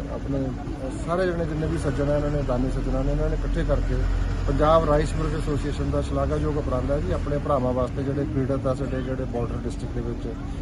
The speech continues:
ਇਹ ਗੁਰਦਾਸਪੁਰ ਪਠਾਨਕੋਟ ਦੇ ਏਰੀਆ ਵਿੱਚ ਜਾਣਗੇ। ਉੱਥੇ, ਅਹ, ਬਿਲਕੁਲ ਹੀ ਮੈਂ ਖੁਦ ਉੱਥੇ ਜਾ ਕੇ ਆਇਆ ਜੀ, ਇਕੱਲੇ ਇਕੱਲੇ ਸਾਰੇ ਪਿੰਡਾਂ 'ਚ ਡੇਰਾ ਬਾਬਾ ਨਾਨਕ,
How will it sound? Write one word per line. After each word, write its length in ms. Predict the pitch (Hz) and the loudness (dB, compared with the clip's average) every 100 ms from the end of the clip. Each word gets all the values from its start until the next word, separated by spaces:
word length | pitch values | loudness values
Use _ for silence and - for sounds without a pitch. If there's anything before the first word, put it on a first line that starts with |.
| - 165 | -4 -4
ਇਹ 80 | |
ਗੁਰਦਾਸਪੁਰ 640 | 143 147 135 139 139 156 143 | -2 0 2 2 0 -4 -4
ਪਠਾਨਕੋਟ 600 | 135 123 135 131 135 127 | -4 -2 -2 0 -2 0
ਦੇ 120 | 135 | -2
ਏਰੀਆ 160 | 127 131 | -2 -2
ਵਿੱਚ 180 | 127 | -4
ਜਾਣਗੇ। 380 | 117 110 127 139 - - - - - - | -2 -2 -2 -4 -6 -8 -8 -8 -8 -6
ਉੱਥੇ, 420 | 151 147 170 160 151 | -6 -4 -4 -4 -4
ਅਹ, 480 | 143 139 131 131 | -4 -4 -2 -4
ਬਿਲਕੁਲ 400 | - 175 - 185 | -4 -4 -2 -2
ਹੀ 60 | 180 | 0
ਮੈਂ 220 | 170 165 | 2 0
ਖੁਦ 240 | - 170 165 | 0 -6 -6
ਉੱਥੇ 200 | - 165 | -4 -2
ਜਾ 220 | 147 143 | 2 2
ਕੇ 140 | 151 | 0
ਆਇਆ 200 | 160 156 | -2 0
ਜੀ, 120 | 156 | -2
ਇਕੱਲੇ 260 | 165 139 143 | -4 -4 -4
ਇਕੱਲੇ 200 | 143 143 | -2 -2
ਸਾਰੇ 240 | 143 135 | -2 -2
ਪਿੰਡਾਂ 340 | 127 139 127 135 | -2 -2 -2 -2
'ਚ 40 | |
ਡੇਰਾ 360 | 131 127 123 127 | -2 -4 -4 -2
ਬਾਬਾ 280 | 127 127 127 | -2 -2 -2
ਨਾਨਕ, 340 | 120 123 | 0 -2